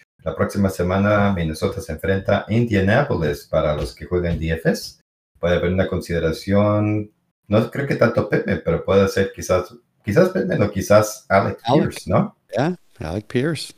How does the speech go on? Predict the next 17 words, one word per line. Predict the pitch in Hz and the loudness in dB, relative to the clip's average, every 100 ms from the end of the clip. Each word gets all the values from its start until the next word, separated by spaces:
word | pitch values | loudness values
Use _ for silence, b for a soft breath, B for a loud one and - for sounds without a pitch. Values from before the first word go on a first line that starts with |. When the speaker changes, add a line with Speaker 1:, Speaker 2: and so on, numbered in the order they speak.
| _ _ _ | _ _ _
Speaker 1:
Alec | 71 73 123 | -10 -8 -6
Speaker 2:
Ya. | |
Speaker 1:
Pierce. | 117 202 226 - - - _ | -4 -4 -4 -8 -14 -20 _
So, | 82 76 73 71 - _ | -2 0 0 -2 -8 _
D | 87 | -6
F | 78 - | 0 0
S, | - - | 0 -2
va, | 71 | -2
va | 82 92 | 0 0
a | |
estar | - 92 | 0 2
baratito | 95 92 90 95 82 | 4 4 2 -2 -4
por | 82 | 0
ahí | 82 80 - | 0 0 -2
para | 76 76 76 - - | -4 -2 -4 -6 -6
un | 85 | -4
torneo. | 131 65 65 53 | -2 -2 -4 -8